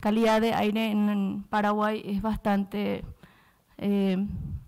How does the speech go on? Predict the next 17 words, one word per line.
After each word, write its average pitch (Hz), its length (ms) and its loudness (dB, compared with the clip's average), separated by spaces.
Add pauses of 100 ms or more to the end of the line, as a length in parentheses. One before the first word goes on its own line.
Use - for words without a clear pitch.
(160)
relevante. 214 840 0
Aquí 202 220 0
pueden 196 340 2
ver 196 120 0
los 196 160 4
números. 202 440 0 (540)
Por 220 120 2
ejemplo, 226 380 2
tenemos 214 440 0
solamente 247 480 -2
tres 208 520 -2 (300)
en 214 120 2
el 202 100 6
departamento 202 560 4
de 208 180 6
Alto 196 240 2
Paraná, 220 480 0